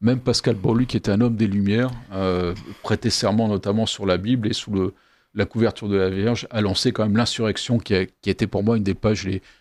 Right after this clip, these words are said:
contre Gênes, qui a été une des pages les plus glorieuses de la Corse, sept cent cinquante-cinq. Rappelons que Pascal Paoli, euh, avait un jeune,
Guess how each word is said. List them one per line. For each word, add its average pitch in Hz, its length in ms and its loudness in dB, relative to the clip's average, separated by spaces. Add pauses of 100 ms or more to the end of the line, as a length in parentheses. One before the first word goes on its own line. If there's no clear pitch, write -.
(140)
contre 117 280 -2
Gênes, 123 280 2
qui 117 100 -4
a 104 40 4
été 104 160 -2
une 101 100 2
des 95 100 -2
pages 104 240 -2
les 90 80 2
plus 107 140 -12
glorieuses 113 400 2
de 110 60 -2
la 98 120 0
Corse, 127 240 2
sept 101 160 -4
cent - 120 -2
cinquante-cinq. 101 600 0 (380)
Rappelons 113 340 2
que 120 160 0
Pascal 117 420 0
Paoli, 110 500 0 (340)
euh, 101 180 4
avait 107 260 0
un 107 160 0
jeune, 113 420 2